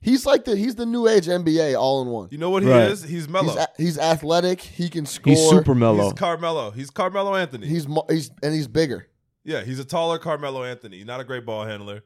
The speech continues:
Speaker 1: So
Speaker 3: He's all right, though.
Speaker 2: Uh,
Speaker 3: He
Speaker 1: So wait, wait, wait.
Speaker 2: but
Speaker 1: So let me get this straight. You're straight, but you just called him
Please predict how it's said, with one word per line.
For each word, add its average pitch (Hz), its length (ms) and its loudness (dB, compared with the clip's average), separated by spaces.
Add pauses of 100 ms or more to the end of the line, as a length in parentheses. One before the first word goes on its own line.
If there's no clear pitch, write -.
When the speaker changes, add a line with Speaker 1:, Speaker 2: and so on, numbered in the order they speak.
(180)
Speaker 1:
So 147 340 -2
Speaker 3:
He's 156 260 0
all 131 120 6
right, 143 240 2
though. 117 120 4
Speaker 2:
Uh, - 20 2
Speaker 3:
He 147 140 4
Speaker 1:
So 156 200 6
wait, 165 200 6
wait, 156 120 6
wait. 135 100 2
Speaker 2:
but 113 80 -6
Speaker 1:
So 131 60 -8
let 175 120 2
me 180 80 0
get 170 140 0
this 156 160 -2
straight. 147 200 0
You're 143 160 -4
straight, 147 460 -2
but 139 100 0
you 151 120 -4
just 135 200 -6
called 139 300 -4
him 131 240 -4